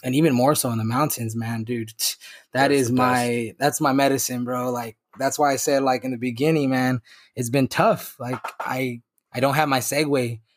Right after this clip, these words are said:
Speaker 1: to disconnect, to reconnect, you know? Um, but yeah, so recently, I mean, well, four years back, I, I found the, um, the fifty-two Hike Challenge. And that was when my
Speaker 2: Nice.
Speaker 1: whole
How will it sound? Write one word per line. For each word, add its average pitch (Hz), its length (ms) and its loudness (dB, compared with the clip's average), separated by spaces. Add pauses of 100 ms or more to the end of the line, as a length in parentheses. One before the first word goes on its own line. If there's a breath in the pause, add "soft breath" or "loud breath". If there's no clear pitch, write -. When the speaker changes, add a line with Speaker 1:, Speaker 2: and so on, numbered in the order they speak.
(220)
Speaker 1:
to 131 200 2
disconnect, 135 640 0
to 127 80 -2
reconnect, 127 560 0
you 120 80 -6
know? 147 260 -2 (400 soft breath)
Um, 113 460 -6 (320)
but 120 100 -10
yeah, 139 280 4
so 120 500 -4 (420)
recently, 127 920 0
I - 20 -10
mean, 127 200 2
well, 120 140 0
four 156 240 2
years 151 260 4
back, 165 360 2
I, 120 220 -4 (580 soft breath)
I 120 220 -2
found 135 440 2
the, 123 300 0
um, 110 200 -4 (500)
the 127 60 -8
fifty-two 156 420 -2
Hike 127 200 0
Challenge. 113 520 -8 (260)
And 117 240 -8
that 123 140 -2
was 131 180 -2
when 117 460 -4 (460)
my 123 160 0
Speaker 2:
Nice. 123 80 0
Speaker 1:
whole 120 580 0